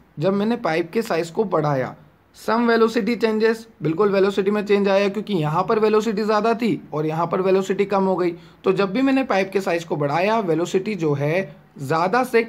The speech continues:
कम हो गई, और इसी के कारण जो है एनर्जी लॉस हुई कुछ उस फ्लूइड की। क्योंकि अगर आपको बोले कि आप इस स्पीड से भागो, फिर आपको बोले कि और तेज़ भागो,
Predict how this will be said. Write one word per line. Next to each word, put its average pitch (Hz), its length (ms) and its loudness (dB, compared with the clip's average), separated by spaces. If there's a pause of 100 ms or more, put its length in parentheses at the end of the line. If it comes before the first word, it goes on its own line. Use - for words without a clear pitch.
(140)
कम 254 160 4
हो 202 180 2
गई, 135 240 0 (260)
और 180 160 4
इसी 214 220 0
के 226 140 -2
कारण 175 420 0
जो 165 160 0
है 185 320 -2
एनर्जी 190 480 -2
लॉस 202 480 0
हुई 175 180 2
कुछ 185 340 -2 (320)
उस 196 260 -2
फ्लूइड 180 300 2
की। - 200 -14 (560)
क्योंकि 202 440 -4 (280)
अगर 175 220 0
आपको 208 260 0
बोले 196 280 2
कि 202 120 -2
आप 202 440 0
इस 202 180 -2
स्पीड 202 300 -4
से 202 120 0
भागो, 131 380 0 (340)
फिर 202 140 4
आपको 208 260 0
बोले 208 220 2
कि 208 100 -2
और 220 260 6
तेज़ 220 260 -2
भागो, 143 320 2